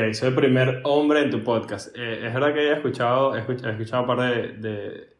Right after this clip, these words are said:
de episodios en tu podcast y eran puras chicas,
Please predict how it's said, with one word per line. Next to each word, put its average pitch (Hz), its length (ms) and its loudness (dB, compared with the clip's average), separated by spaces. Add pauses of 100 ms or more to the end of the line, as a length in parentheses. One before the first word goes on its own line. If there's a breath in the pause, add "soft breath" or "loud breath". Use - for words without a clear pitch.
(100)
de 107 340 -10
episodios 107 420 -6
en 127 80 -2
tu 110 100 -6
podcast 135 460 -6
y 110 80 -4
eran 110 540 -6 (540 soft breath)
puras 110 280 -2
chicas, - 460 -4